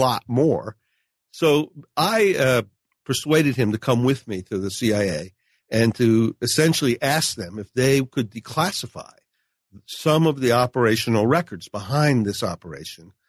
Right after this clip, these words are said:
so that I could write a book. Now, people may think, "Oh, it was that simple. You just went and,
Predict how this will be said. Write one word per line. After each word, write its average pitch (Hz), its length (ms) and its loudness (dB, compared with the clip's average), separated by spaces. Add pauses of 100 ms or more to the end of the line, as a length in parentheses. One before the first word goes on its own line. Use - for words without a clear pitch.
(200)
so 135 140 2
that 123 140 4
I 110 120 4
could 104 160 -2
write 101 200 4
a 104 40 -4
book. 90 240 -10 (500)
Now, 110 320 0 (600)
people 214 240 0
may 135 180 4
think, 139 260 0
"Oh, 143 300 2
it 123 60 -2
was 120 120 -4
that 147 200 0
simple. 170 340 0
You 117 120 -2
just 135 180 -2
went 135 240 2
and, 110 300 -2